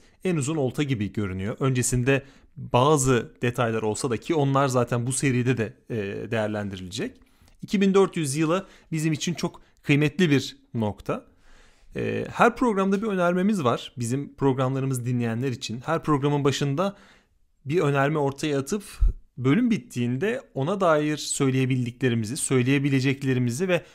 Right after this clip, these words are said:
bu konuda yapılabilecekleri tartışıyoruz. Bu serideki önermemiz ise aslında bir önermeden ziyade amacımız seri bittiğinde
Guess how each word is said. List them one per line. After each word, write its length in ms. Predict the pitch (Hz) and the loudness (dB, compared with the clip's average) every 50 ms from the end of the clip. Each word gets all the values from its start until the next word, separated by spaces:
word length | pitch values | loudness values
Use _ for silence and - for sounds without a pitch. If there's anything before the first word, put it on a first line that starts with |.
| - _ _ _ _ - | -20 _ _ _ _ -10
bu 120 | 131 131 | -8 -4
konuda 220 | - 226 214 196 175 | -2 0 2 2 2
yapılabilecekleri 760 | 160 151 - 156 156 143 143 139 127 139 131 - 139 135 135 | 0 2 2 2 2 2 2 2 2 0 0 0 0 -2 0
tartışıyoruz. 720 | - 127 113 104 - - - - 107 107 139 220 220 - - _ _ _ - | 0 -2 -2 -2 -4 -6 -8 -6 -4 -4 -4 -4 -6 -10 -14 _ _ _ -8
Bu 160 | 147 160 240 | -4 -2 -2
serideki 500 | 240 - 269 240 190 156 139 139 139 147 | 0 0 0 -2 0 0 0 -2 -2 -4
önermemiz 480 | 143 139 151 151 160 170 175 185 208 196 | -6 -4 -4 -4 -4 -2 -4 -4 -4 -6
ise 260 | - - - 104 - - _ _ _ _ _ _ - - - _ _ _ _ _ _ - | -6 -6 -6 -8 -8 -8 _ _ _ _ _ _ -20 -20 -20 _ _ _ _ _ _ -4
aslında 400 | 131 123 - - 156 151 147 151 | -4 -2 -2 -2 -2 -2 -2 -2
bir 60 | 170 | -2
önermeden 600 | - 139 139 143 139 147 151 151 147 175 180 170 | -2 -2 -2 -2 -2 -2 -2 -2 0 0 0 0
ziyade 380 | 139 117 113 110 107 110 120 | 0 -2 -2 0 0 0 0
amacımız 680 | 123 123 131 135 135 123 120 120 165 196 - - - - _ _ _ _ _ _ | 0 0 0 0 0 0 -2 -2 -2 -4 -8 -10 -16 -18 _ _ _ _ _ _
seri 400 | - - - 143 147 214 247 226 | -8 -2 0 0 2 2 0 -2
bittiğinde 760 | 214 - - - - 117 110 110 110 113 175 226 120 120 - | -4 -6 -8 -6 -4 -4 -2 -2 -4 -4 -6 -6 -8 -10 -14